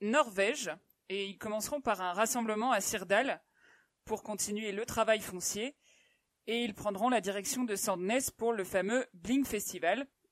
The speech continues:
donc qui fait son retour après un an d'absence où il avait eu lieu, mais il n'y avait que des Norvégiens et il n'y avait pas de public.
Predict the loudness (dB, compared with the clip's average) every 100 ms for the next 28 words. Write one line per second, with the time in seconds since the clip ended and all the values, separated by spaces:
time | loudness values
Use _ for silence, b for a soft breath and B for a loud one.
0 | _ _ -20 _ _ -10 -8 -6 -4 -2
1 | -2 0 -2 -2 0 2 2 2 2 4
2 | 2 2 0 -2 -2 -2 -6 _ _ _
3 | _ -4 2 4 4 2 0 2 2 2
4 | 0 0 -4 _ -12 -6 0 2 2 -2
5 | _ _ -2 0 2 2 0 -2 -8 -4
6 | -4 -4 _ -20 _ -6 -6 -4 2 2
7 | 0 -14 -14 -16 -14